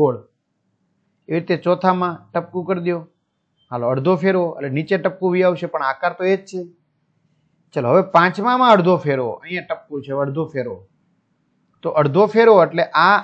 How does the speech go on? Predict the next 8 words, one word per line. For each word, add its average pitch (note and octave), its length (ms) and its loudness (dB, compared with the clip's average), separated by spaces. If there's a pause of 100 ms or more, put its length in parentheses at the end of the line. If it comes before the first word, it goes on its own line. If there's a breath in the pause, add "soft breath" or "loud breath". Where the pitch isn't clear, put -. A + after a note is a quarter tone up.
આકાર, E3 260 2
વિદ્યાર્થી D#3+ 520 -2
મિત્રો, D#3+ 300 -6
આ C3+ 200 0
રીતે C#3 260 -6
થઈ A#2 220 -16
જશે. G#2 340 -20 (920)
આમ, - 160 -18